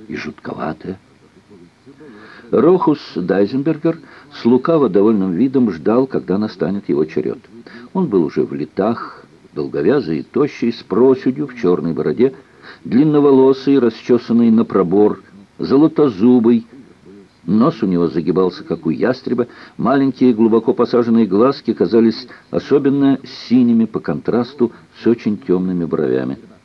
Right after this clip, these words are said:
Он щеголял в сандалиях и солидном чёрном сюртуке,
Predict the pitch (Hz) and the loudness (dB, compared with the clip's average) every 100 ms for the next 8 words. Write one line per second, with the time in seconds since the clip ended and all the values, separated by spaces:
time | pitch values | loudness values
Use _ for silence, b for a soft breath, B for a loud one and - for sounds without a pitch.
0 | _ _ B B B - 127 123 - 120 | _ _ B B B -2 0 0 -2 0
1 | 117 117 101 80 - 85 80 - 147 147 | 4 4 2 0 -4 -4 -2 0 0 0
2 | 139 - - - 104 85 101 110 104 90 | -2 -4 -12 -6 -2 0 0 0 -2 -2
3 | 98 85 90 78 - - 78 - 131 | -2 0 -2 -2 -4 -2 -4 -2 -2